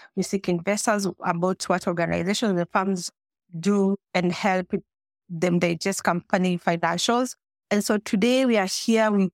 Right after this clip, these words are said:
two speakers from Informa Markets, and we are going to just delve into the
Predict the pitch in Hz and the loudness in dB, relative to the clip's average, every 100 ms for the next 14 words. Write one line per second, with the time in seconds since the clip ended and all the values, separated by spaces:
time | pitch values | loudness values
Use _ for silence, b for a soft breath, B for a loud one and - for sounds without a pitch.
0 | - 226 208 208 - 196 - 254 - 220 | -2 0 0 -2 -2 0 0 -2 -2 -2
1 | 180 180 185 202 185 165 170 214 - 294 | 0 0 0 0 2 2 0 0 -2 -2
2 | - - _ _ _ 208 208 196 196 233 | -4 -16 _ _ _ 0 2 2 2 2
3 | 240 220 - 208 196 190 190 - 202 - | 2 0 2 2 4 2 0 0 -2 -2
4 | 175 208 202 185 190 - 196 175 180 175 | -2 0 2 2 0 0 -2 2 2 2
5 | 170 | -2